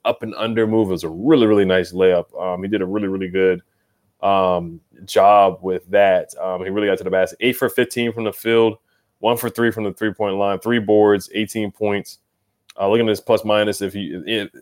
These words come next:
you know, whatever it's worth with plus minus, was a plus fifteen, three steals tonight, active in the passing lane, one assist and three rebounds. He was the guy on Texas A and M. That team, they upset Jabari Smith, who was the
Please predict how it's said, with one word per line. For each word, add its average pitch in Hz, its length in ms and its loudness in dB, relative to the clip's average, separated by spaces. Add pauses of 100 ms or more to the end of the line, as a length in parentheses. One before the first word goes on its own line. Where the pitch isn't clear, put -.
you 107 140 -6
know, 92 160 0
whatever 104 340 2
it's 98 140 -2
worth 104 220 2
with 90 120 -6
plus 101 200 0
minus, 98 340 -4 (420)
was 104 140 0
a 98 80 2
plus - 380 -2
fifteen, 101 640 -2
three 120 180 -2
steals 104 300 -4
tonight, 95 180 -4
active 104 340 -2
in 98 60 -6
the 92 80 -6
passing 95 400 -2
lane, 92 160 -6
one 113 140 -4
assist 98 260 -6
and 90 100 -12
three 98 160 -8
rebounds. 90 380 -4
He 160 180 2
was 170 140 4
the 135 120 4
guy 113 320 4
on 101 180 0
Texas 113 340 -4
A 104 200 -4
and 95 120 -4
M. 107 260 0 (460)
That 104 460 2
team, 127 340 -2
they 110 280 0 (100)
upset 123 760 0 (260)
Jabari 107 540 -2
Smith, 120 560 -4 (300)
who 113 120 -6
was 101 260 -4
the 98 420 -4